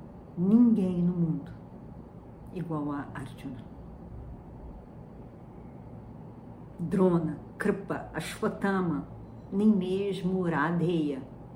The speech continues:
era equivalente a Arjuna. Ninguém, nenhum deles poderia ser chamado de igual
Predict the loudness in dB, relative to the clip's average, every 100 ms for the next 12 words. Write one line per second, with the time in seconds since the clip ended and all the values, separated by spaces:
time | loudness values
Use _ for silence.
0 | -16 -14 -14 -14 -16 -16 -8 -4 -2 -2
1 | -4 -4 -4 -2 0 -2 -4 -4 -6 -6
2 | -10 -10 -12 -12 -12 -10 -12 -14 -14 -16
3 | -16 -16 -16 -16 -16 -16 -16 -16 -16 -16
4 | -16 -16 -4 10 12 12 12 12 12 8
5 | 0 -10 -14 -16 -16 -16 -12 4 10 12
6 | 12 10 8 2 -2 -8 -12 -14 -6 -2
7 | -2 0 -2 -2 -4 -2 -2 -4 -14 -14
8 | -14 -14 -14 -12 -4 0 0 0 0 -2
9 | -2 0 0 -2 -10 -14 -14 -16 -16 -14
10 | -14 -14 -14 -14 -14 -14 -16 -14 -6 -2
11 | 2 4 6 6 2 -2